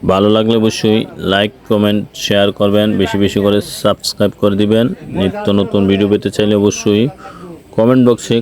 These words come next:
কমেন্ট করে জানাবেন কী ধরনের ভিডিও আপনারা পেতে চান। আর যে কোনো আপডেট পেতে অবশ্যই আমার চ্যা-, আহ, ভিডিওটি শেয়ার করে দিবেন এবং নিত্য নতুন ভিডিও পাওয়ার জন্য লাইক, কমেন্ট, শেয়ার করবেন, বেশি বেশি করে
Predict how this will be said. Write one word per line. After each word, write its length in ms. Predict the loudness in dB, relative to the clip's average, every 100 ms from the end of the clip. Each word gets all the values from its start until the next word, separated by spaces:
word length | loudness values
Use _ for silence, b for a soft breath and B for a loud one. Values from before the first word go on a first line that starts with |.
| 0
কমেন্ট 320 | 0 2 0
করে 260 | 0 0 2
জানাবেন 420 | 2 2 2 2 0 -8 -4
কী 100 | 0
ধরনের 300 | 2 2 2
ভিডিও 240 | 2 2
আপনারা 320 | 2 2 2 0 -4
পেতে 220 | -4 -4
চান। 260 | -4 -6 -8 -16 -20 B B B -18 -6
আর 300 | -2 0 -2 -4 -8 -12 -12 -4 0
যে 120 | 0
কোনো 220 | 2 2
আপডেট 300 | 2 0 0 0
পেতে 220 | 0 2
অবশ্যই 360 | 2 2 2
আমার 180 | 2 2
চ্যা-, 280 | 0 0 2
আহ, 560 | 4 4 2 0 0 0
ভিডিওটি 380 | 2 2 0
শেয়ার 280 | -2 0 2
করে 200 | 2 0
দিবেন 360 | 2 2 2 2
এবং 200 | 2 2 2
নিত্য 220 | 0 0
নতুন 280 | 2 2 2
ভিডিও 200 | 2 2
পাওয়ার 260 | 2 2
জন্য 360 | 2 2 2 -2 -8 -18 B B B B -18 -4
লাইক, 340 | -2 0 -2 -2
কমেন্ট, 280 | -2 0 -2
শেয়ার 280 | 0 0 2
করবেন, 340 | 2 0 0
বেশি 180 | 0 0
বেশি 320 | 0 0 0
করে 320 | 0 2 0